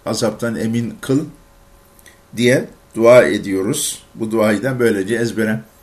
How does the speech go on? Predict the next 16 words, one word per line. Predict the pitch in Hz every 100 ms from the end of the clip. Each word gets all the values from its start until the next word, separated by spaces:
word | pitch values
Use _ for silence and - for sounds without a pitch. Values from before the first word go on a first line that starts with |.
| _ -
bilemeyen | 110 123 117 104 98 - -
çoğunluktadır. | - 131 117 101 92 120 92 120 - - _ _ - - - - _ -
E, | 110 104 101 98
belki | 113 110 110
imamlar | 120 113 110 113 110 - - - - _ _ _ _ - - _
sürekli | - - 113 107 104 - -
namaz | 101 101 101
kıldırdığı | - 98 95 92
için | 110 95
bu | 92
namazı | 87 90 87 131 165 -
ezberlemiş | 110 85 92 90 92 -
olabilirler. | 107 90 78 78 110 135 - - - - - - - - - - - - - - - - -
Efendim, | 123 147 135 - _ _ _ _ _ -
böylece, | 139 160 143 120 165 - - - - - _
e, | 127 123 117 113 110 113